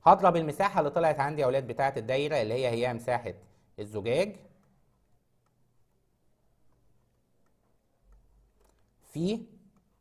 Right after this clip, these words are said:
سعر المتر المربع عندنا هنا يا أولاد كام؟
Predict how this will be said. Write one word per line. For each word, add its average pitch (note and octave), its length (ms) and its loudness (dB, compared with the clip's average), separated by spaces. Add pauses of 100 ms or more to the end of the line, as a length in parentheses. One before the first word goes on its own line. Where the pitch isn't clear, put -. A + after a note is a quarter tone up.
(760)
سعر D#3+ 460 4
المتر C#3+ 420 -4
المربع C#3+ 400 2
عندنا B2+ 300 0
هنا C3+ 140 -4
يا B2+ 40 -4
أولاد C3 240 -2
كام؟ B2+ 400 -4